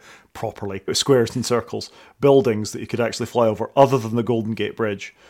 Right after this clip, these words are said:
<laughs> was Electronic Arts' own studios from that developer. And I, I had a sort of fond memory from that, but everything they did after that just upset me more and more and more.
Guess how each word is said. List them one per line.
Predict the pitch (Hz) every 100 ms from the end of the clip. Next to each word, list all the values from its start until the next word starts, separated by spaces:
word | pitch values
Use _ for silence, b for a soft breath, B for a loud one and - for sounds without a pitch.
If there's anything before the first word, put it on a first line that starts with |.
| B B - -
<laughs> | 151 - - -
was | 139 127
Electronic | 127 120 123 120
Arts' | 123 117 123
own | 120
studios | 117 127 113 107 101
from | 107
that | 107 101
developer. | 107 107 104 98
And | 101 104
I, | 135 143
I | 151
had | 147
a | 143 -
sort | - 143
of | -
fond | - 170 170 156
memory | 170 170
from | 156 165
that, | 170 180
but | - - 156
everything | 131 139 139
they | 127
did | 120 123
after | 113 - 98
that | 98 95
just | 101 -
upset | - 110 101
me | 101
more | 101 98 95
and |
more | 98 95
and | 90
more. | 95 98